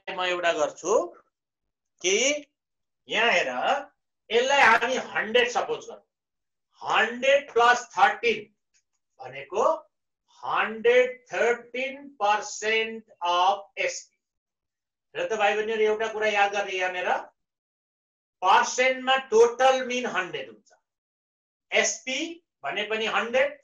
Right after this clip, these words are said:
सिपी भने पनि हन्ड्रेड। पर्सेन्टमा टोटल भनेको हन्ड्रेड हुन्छ। हन्ड्रेड प्लस छ भने एड गर्ने,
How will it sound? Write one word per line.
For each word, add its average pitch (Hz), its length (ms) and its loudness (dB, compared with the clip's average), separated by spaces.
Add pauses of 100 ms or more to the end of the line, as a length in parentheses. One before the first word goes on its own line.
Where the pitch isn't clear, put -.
(400)
सिपी 247 500 -8
भने 208 280 0
पनि 208 220 -4
हन्ड्रेड। 143 340 -8 (720)
पर्सेन्टमा 240 520 -2 (140)
टोटल 226 380 4
भनेको 220 400 0
हन्ड्रेड 190 320 0
हुन्छ। 214 220 -2 (840)
हन्ड्रेड 214 560 0
प्लस - 300 6
छ 220 160 2
भने 226 200 2
एड 175 420 -4
गर्ने, 202 300 -4